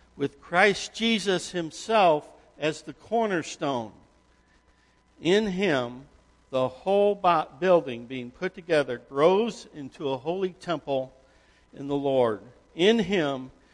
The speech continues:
you are also being built together for God's dwelling in the Spirit. That's who we are. God offers peace to the world through ambassadors of reconciliation known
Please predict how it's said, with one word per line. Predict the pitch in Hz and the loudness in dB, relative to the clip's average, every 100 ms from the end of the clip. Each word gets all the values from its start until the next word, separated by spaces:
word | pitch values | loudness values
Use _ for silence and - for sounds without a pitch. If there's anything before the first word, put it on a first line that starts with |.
| _ - | _ -14
you | 135 | -6
are | 135 | -2
also | 127 160 170 202 170 | 4 6 4 0 -6
being | 156 156 143 | -4 -6 -6
built | 127 147 151 | -4 -4 -4
together | - 135 127 113 117 | -10 -4 -2 -2 -4
for | 110 117 | -8 -12
God's | 104 120 139 139 - 120 | -6 -2 -2 -4 -10 -14
dwelling | 127 131 117 101 104 _ _ _ | -8 -8 -10 -16 -20 _ _ _
in | 117 113 | -14 -12
the | 110 | -12
Spirit. | - - 123 98 90 - _ _ _ _ _ _ _ _ _ _ _ _ _ _ _ _ _ | -14 -12 -8 -8 -12 -20 _ _ _ _ _ _ _ _ _ _ _ _ _ _ _ _ _
That's | 113 - | -18 -16
who | 127 107 | -16 -14
we | 104 | -10
are. | 110 101 90 - _ _ _ _ | -10 -10 -12 -18 _ _ _ _
God | 123 147 175 | 4 6 8
offers | 170 170 160 139 - | 8 6 4 -6 -8
peace | 175 170 - | -4 -4 -6
to | 151 | -14
the | 135 | -10
world | 131 156 185 190 185 - - _ _ _ | 2 4 6 4 -2 -16 -20 _ _ _
through | 147 131 | -6 -4
ambassadors | 117 139 165 170 180 180 170 165 | 2 4 6 4 -4 -6 -8 -8
of | 147 | -8
reconciliation | 139 160 170 180 - 190 175 156 139 127 120 135 123 117 | 0 2 2 -4 -10 -8 -6 -4 -4 -6 -8 -14 -14 -12
known | 135 139 147 156 | -8 -6 -4 -6